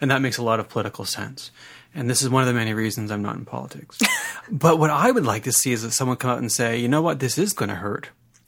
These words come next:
This is gonna hurt you, the individual. It is gonna hurt you, the family. It's gonna hurt business. It's gonna hurt everyone, because everyone's gonna have to hurt, because we've been, um, well, Conservatives are fond of saying,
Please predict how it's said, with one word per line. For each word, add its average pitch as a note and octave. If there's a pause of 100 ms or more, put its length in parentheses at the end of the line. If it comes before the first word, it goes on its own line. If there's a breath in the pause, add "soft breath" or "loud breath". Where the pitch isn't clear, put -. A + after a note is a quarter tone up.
(500 loud breath)
This D#3+
is A3+
gonna C3
hurt A#2+
you, A#2
the C#3
individual. C3
It C3
is D3+
gonna F3+
hurt A#2+
you, A2+
the A2+
family. C3 (280 loud breath)
It's C3
gonna A#2
hurt A#2
business. C#3
It's -
gonna D3
hurt C#3+
everyone, A#2 (440 loud breath)
because C#3
everyone's D3
gonna C#3
have B2
to A#2
hurt, A2+
because B2
we've B2+
been, A#2+
um, G#2+
well, A2+
Conservatives A2
are G#2+
fond G#2+
of G2+
saying, F3